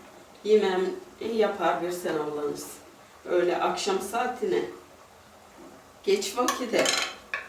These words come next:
yemek bırakmasını sevmem hiç. Yemek erkenden yapılacak, hazır olacak,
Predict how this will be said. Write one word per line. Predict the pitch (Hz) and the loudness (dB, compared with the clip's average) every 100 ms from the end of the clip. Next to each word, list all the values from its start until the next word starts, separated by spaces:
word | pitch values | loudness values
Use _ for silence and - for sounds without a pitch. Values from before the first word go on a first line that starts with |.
| - - | -6 2
yemek | 202 208 214 202 | 4 6 4 2
bırakmasını | 180 175 180 180 - 233 | 0 0 0 -2 -2 -6
sevmem | 240 - 190 180 175 170 | -6 -2 0 4 4 2
hiç. | 160 160 160 - - - - - - - - - - | 0 -4 -6 -12 -16 -20 -20 -20 -2 0 6 4 4
Yemek | 196 202 190 214 - - - - - - - - - | 0 2 4 2 -2 -12 -20 -20 -20 -20 -20 -20 -4
erkenden | - - - 175 165 165 180 | -2 0 0 0 2 2 0
yapılacak, | 185 185 202 202 202 220 226 226 - - - - - - - - - - - - - - - - - - - | 0 -2 -2 -2 0 0 0 -4 -12 -20 -20 -20 -20 -20 -20 -20 -20 -20 -20 -20 -20 -20 -20 -20 -20 -20 -6
hazır | 202 185 202 214 | -4 0 2 6
olacak, | 214 214 214 226 226 | 6 4 2 -2 -2